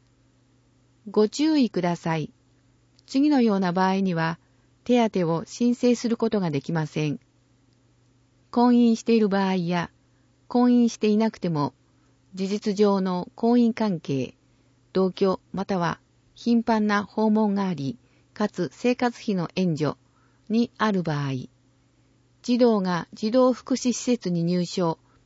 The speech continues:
または里親に委託されている場合、支給要件に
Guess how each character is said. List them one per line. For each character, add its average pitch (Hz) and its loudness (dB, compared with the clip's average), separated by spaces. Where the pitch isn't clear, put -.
ま 202 -2
た 220 -2
は 180 0
里 214 -2
親 220 2
に 196 -4
委 185 -6
託 240 -4
さ 240 -2
れ 233 2
て 220 0
い 202 2
る 180 0
場 156 -4
合、 139 -6
支 - -18
給 277 0
要 269 2
件 185 -2
に 156 -4